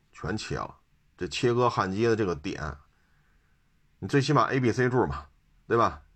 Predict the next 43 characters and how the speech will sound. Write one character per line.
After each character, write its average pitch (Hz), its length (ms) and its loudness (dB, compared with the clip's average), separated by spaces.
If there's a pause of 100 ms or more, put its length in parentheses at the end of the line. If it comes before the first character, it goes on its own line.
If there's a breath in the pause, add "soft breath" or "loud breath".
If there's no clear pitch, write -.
一 107 100 -2
边 110 120 2
三 110 200 0
根 113 100 4
儿、 - 220 0
六 107 200 2
根 104 120 4
儿 - 280 0
全 - 160 -6
得 104 140 -2
切。 73 260 -6 (1160 soft breath)
你 110 140 0
但 139 420 4
凡 139 240 4
有 101 220 4
一 98 160 2
个 107 320 4
认 107 180 2
真 113 140 2
检 73 180 -6
查 64 240 -8
的， - 200 -12 (160)
但 135 360 4
凡 123 240 4
有 101 160 4
一 95 80 0
个 110 140 2
上 95 160 -2
漆 - 160 -6
膜 107 100 2
仪 110 120 0
杵 98 260 -4
杵 98 160 -6
的， - 100 -16 (220)
就 101 160 -2
不 92 180 -8
会 104 200 0
出 - 160 -4
现 107 60 -2
这 104 60 -6
种 - 80 -10
结 - 220 -16
果。 - 180 -18